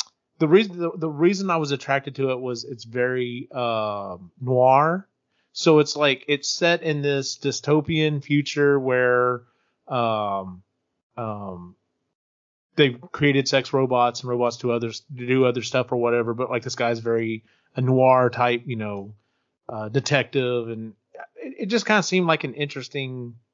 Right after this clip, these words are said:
idea. And it's okay. Um, like I said, I don't know if I'll continue on with it. I may give the second book a shot and then kinda judge from there if I'm gonna keep going with it or not. So,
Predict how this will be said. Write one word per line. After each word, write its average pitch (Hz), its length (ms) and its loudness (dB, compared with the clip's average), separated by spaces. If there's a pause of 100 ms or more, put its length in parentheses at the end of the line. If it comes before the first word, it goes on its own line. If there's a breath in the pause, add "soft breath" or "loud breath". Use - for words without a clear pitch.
(680)
idea. 120 680 0
And 117 260 -8 (380 soft breath)
it's 254 160 0
okay. 180 480 4
Um, 147 180 -4
like 165 180 2
I - 20 4
said, 139 220 0
I 135 100 0
don't 147 240 -4
know 135 220 -2
if 135 100 -4
I'll 127 100 -2
continue 127 440 -6
on 123 180 -2
with 151 220 0
it. 185 120 0 (380)
I 143 80 -2
may 156 220 2
give 156 180 4
the 143 80 2
second 139 360 -2
book 135 340 -4
a 120 80 -4
shot 117 500 0
and 120 160 -6
then 117 300 -6
kinda 123 260 -2
judge 113 320 -4
from 110 160 -12
there 107 180 -8
if 101 120 -12
I'm 104 80 -8
gonna 98 240 -10
keep 113 240 -12
going 98 200 -6
with 95 160 -10
it 92 100 -8
or 92 60 -10
not. 87 280 -10
So, 87 320 -12